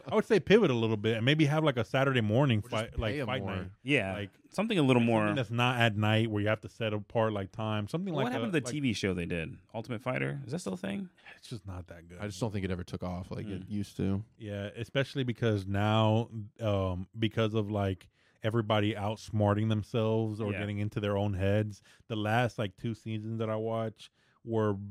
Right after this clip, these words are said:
Speaker 1: basically filmed in, like, a week or two.
Speaker 3: You know what they should do?
Speaker 1: So it was like, and then they're cutting up all that to make it a whole
Speaker 3: Yeah.
Speaker 1: season long. It's like, it's noticeable.
Speaker 3: What they should do is something like, to, for, like, Normans,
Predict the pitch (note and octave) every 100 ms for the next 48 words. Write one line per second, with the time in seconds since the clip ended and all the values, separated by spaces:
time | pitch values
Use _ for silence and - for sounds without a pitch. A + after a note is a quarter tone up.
0 | G2+ G#2+ - - - B2 C3+ - - A2+
1 | - - A2 A#2 B2 B2 - _ _ _
2 | - A#2+ G2+ F#2+ F#2 G2 G2+ - F2 E2
3 | _ _ F#3+ B3+ E3 C3+ - A#2+ A#2+ C3+
4 | C3+ C3 A#2 A#2 A#2+ A2+ G#2+ - - _
5 | _ B2+ C3 C3+ A#2+ - C#3 B2+ A2+ -
6 | A#2 B2 B2 A#2+ A#2 A2 A2+ - - _
7 | - G#2+ A2 A2 A#2 A2+ A2 G2 A2 G#2+
8 | G2 A2 G#2 F#2+ G2+ G2+ G2 G#2 G#2+ F#2+
9 | - - C3+ - - A#2+ A#2+ A2 G2 -
10 | F2+ G2+ G#3+ C3 - F#3 B2+ C3 D3 B2+
11 | - C3 A#2+ A2+ G#2+ G2+ - _ - B2
12 | D3 C3+ G#2 A2 A2+ B2+ B2+ A#2+